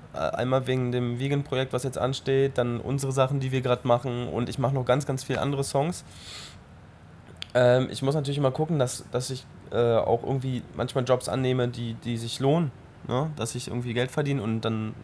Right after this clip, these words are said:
Miete zahlen kann und, ähm, überlebe. Aber selbst die letzten Dinger, die ich da gemacht hab, haben mir großen Spaß gemacht.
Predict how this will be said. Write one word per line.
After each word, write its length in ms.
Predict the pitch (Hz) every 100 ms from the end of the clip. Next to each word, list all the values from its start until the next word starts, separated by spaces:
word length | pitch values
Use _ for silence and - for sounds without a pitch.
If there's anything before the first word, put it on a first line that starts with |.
| -
Miete 200 | 123 131
zahlen 260 | 139 120
kann 320 | - 123 120 117
und, 300 | 113 113 - -
ähm, 340 | 107 110 107
überlebe. 520 | 113 110 127 147 139 185 - - - - - - - -
Aber 220 | 139 139
selbst 360 | 131 135 135 -
die 140 | 170
letzten 580 | 156 165 - - 123 117
Dinger, 280 | 120 123 131 135
die 60 | 110
ich 80 |
da 140 | - 120
gemacht 320 | 135 107 -
hab, 120 | 117
haben 420 | 131 113 107 104 -
mir 180 | 113
großen 300 | 117 107 -
Spaß 340 | 117 - 107 -
gemacht. 380 | 120 123 156